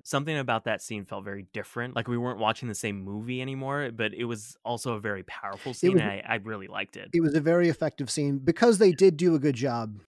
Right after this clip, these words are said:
Speaker 2: in a kind of insulting way, of setting her up as very meek and setting her up to want to be powerful.
Speaker 1: Yeah.
Speaker 2: And that was a really great revengey way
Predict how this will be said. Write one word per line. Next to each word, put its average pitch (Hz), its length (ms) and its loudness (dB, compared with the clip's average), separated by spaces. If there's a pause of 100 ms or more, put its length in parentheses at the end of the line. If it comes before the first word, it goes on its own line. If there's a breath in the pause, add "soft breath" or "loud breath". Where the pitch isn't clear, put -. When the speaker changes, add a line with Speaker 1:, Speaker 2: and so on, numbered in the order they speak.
Speaker 2:
in 190 140 2
a 143 200 2
kind 135 260 -2
of 120 60 -4
insulting 117 380 -4
way, 107 220 -6 (480 soft breath)
of 143 160 2
setting 160 320 4
her 139 200 0
up 123 280 -4 (140)
as 120 460 0
very 131 340 0 (220)
meek 139 540 0 (640 soft breath)
and 139 420 0
setting 156 320 2
her 147 120 2
up 139 140 0
to 160 160 0
want 139 380 -2
to 143 120 -2
be 123 140 -4
powerful. - 680 -8 (440)
Speaker 1:
Yeah. 185 100 0
Speaker 2:
And 147 100 4
that 180 100 6
was 151 120 2
a 151 80 2
really 160 220 6
great 139 480 2 (220)
revengey 147 480 4
way 113 400 -4